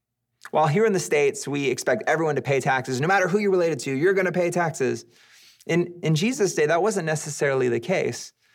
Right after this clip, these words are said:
If your father was in power, or if your father was the king,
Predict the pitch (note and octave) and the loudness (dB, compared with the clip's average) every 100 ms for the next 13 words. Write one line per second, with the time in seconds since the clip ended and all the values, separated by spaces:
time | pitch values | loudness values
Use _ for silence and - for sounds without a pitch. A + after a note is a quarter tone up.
0 | - - - D3+ D#3+ - D3+ D#3+ G3+ G#3 | -20 -14 -4 0 0 0 2 2 4 2
1 | E3+ C#3+ C3 - D3 B2 A2 D3+ D3 B2+ | 2 0 -2 0 2 2 2 0 0 -2
2 | B2+ C#3 C#3+ C3 A2 A2+ - - A#2+ C3+ | 0 2 4 0 0 -10 -6 -2 -2 -2
3 | F3+ | -6